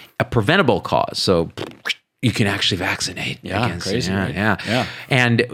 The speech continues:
Speaker 1: I mean, what, what do you think's been going on recently with, because of pandemic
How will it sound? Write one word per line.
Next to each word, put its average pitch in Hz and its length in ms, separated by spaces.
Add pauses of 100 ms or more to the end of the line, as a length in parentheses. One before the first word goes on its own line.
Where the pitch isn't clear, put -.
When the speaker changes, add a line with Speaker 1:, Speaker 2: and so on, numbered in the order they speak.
Speaker 1:
I 123 180
mean, 175 260
what, 165 200
what 165 120
do 262 40
you 269 60
think's 269 180
been 180 140
going 143 240
on 135 220
recently 120 420
with, 101 320 (140)
because 139 320
of 123 80
pandemic 110 460